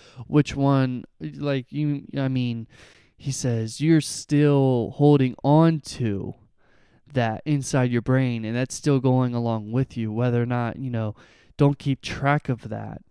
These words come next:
but just enjoy yourself, because life, in life, there's gonna be times where you're gonna fall down, fall back up, and you're gonna have to find ways." I just don't know if I wanna put myself back into that, because that was a point in my life where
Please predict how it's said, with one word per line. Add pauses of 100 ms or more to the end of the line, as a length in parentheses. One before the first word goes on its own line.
(340)
but
just
enjoy
yourself,
because
life,
in
life,
there's
gonna
be
times
where
you're
gonna
fall
down,
fall
back
up,
and
you're
gonna
have
to
find
ways." (1120)
I
just
don't
know
if
I
wanna (480)
put
myself
back
into
that, (1600)
because
that
was
a
point
in
my
life
where